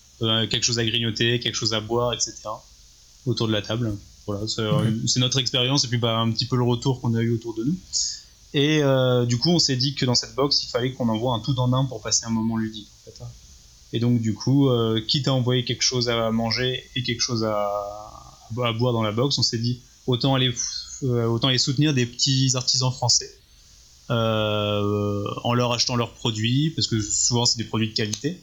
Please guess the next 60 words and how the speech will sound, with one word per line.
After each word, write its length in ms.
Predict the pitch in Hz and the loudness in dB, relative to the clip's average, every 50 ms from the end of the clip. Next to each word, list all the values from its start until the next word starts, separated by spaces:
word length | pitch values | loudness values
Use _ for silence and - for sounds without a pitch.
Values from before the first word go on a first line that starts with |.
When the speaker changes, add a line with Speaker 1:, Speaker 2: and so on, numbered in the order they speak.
| - - - - - - - - - | -18 -20 -20 -20 -20 -20 -20 -12 -4
Speaker 1:
et, 220 | 135 131 127 131 127 | 0 2 2 4 2
euh, 1040 | 123 117 113 110 107 107 107 104 104 104 104 101 101 101 101 98 98 98 98 101 104 110 - - - - - - | 2 2 2 2 2 0 0 0 0 0 0 0 -2 -2 -4 -4 -6 -6 -8 -8 -8 -10 -12 -14 -18 -20 -8 -4
et 100 | 123 123 | -4 -2
puis, 120 | 117 - | 0 2
bah, 100 | 135 127 | 2 2
du 120 | 117 110 113 | 2 0 0
coup, 100 | - 143 | 0 2
en 60 | 131 | 2
les 80 | 123 117 | 2 2
présentant 360 | 120 - 110 117 113 120 120 | 0 0 -2 0 0 0 0
dans 60 | 117 | 0
notre 160 | 113 110 110 117 | 0 0 0 0
magazine 540 | 113 110 113 110 104 107 117 131 143 139 135 - | 0 0 0 0 0 2 2 2 2 2 0 -2
pour, 260 | - 127 123 117 120 113 | -2 -2 -2 0 0 -2
bah, 120 | 110 107 | -2 -4
que 100 | - - | -4 -6
les 60 | 110 107 | -6 -4
gens 140 | 117 117 | -2 0
sachent 300 | 120 - - 123 117 113 | 0 0 0 0 0 -2
d'où 60 | - - | -2 0
ça 160 | - - 117 110 | 0 0 0 0
vient, 440 | 107 107 113 113 120 127 135 139 135 | 0 -2 -2 0 2 2 2 2 2
que, 260 | 123 117 113 113 110 | 2 0 0 0 0
bah, 80 | 110 113 110 | 0 -2 -2
quand 80 | - 117 | -2 -4
ils 80 | 113 | -4
vont 120 | 110 113 110 | -4 -2 -2
partir 300 | 120 117 - - 123 117 | -2 -2 -2 0 0 0
en 100 | 113 110 | 0 0
vacances 440 | 113 113 110 - 120 113 - - - | 0 -2 -2 -2 -2 0 0 -2 -2
en, 400 | 110 107 107 104 104 107 104 - - - - - - - | -4 -6 -6 -6 -6 -8 -10 -14 -20 -20 -20 -20 -6 -4
en 100 | 123 113 | -2 0
Bretagne, 320 | 104 117 113 123 127 131 | 0 0 0 0 0 0
ils 60 | 127 | 0
vont 100 | 113 113 | 0 0
dire : « 160 | 107 107 117 120 | 0 0 -2 -2
Ah, 40 | 117 | -2
bah, 140 | 110 110 | -4 -4
tiens, 200 | 101 - - 123 | -4 -2 -2 0
on 80 | 123 123 | 0 0
va 80 | 117 113 | 0 0
aller 80 | 110 110 | 0 0
passer 280 | 110 117 110 - 120 | 0 -2 -2 -2 -2
voir 220 | 110 113 110 - - | -4 -6 -6 -6 -6
telle 140 | - 117 113 | -4 -2 0
maison 340 | 113 113 113 113 120 120 120 | 0 0 0 0 -2 -2 -4
qu'on 160 | 120 117 113 | -2 -2 -2
a 100 | 110 110 | -2 -2
vue, 340 | 101 104 110 113 113 113 110 | -4 -6 -4 -4 -2 0 0
euh, 240 | 107 104 101 101 98 95 - - - - - - - - - - - | 0 0 -2 -4 -6 -8 -14 -20 -20 -20 -20 -20 -20 -20 -20 -20 -6
qu'on 100 | - 127 117 | -2 0 0
a 60 | 113 | 2
vue 80 | 113 | 2
dans 80 | 120 117 | 2 0
le 60 | 113 | 0
coffre 260 | 110 - 110 - - | 0 -2 -4 -4 -4
à 80 | 113 107 | -4 -2
jouer, 180 | 101 107 113 117 | -2 -2 -2 -2
et 80 | 117 | -2
cetera. » 400 | - - 120 - 117 110 104 107 | -2 -4 -4 -6 -6 -6 -6 -8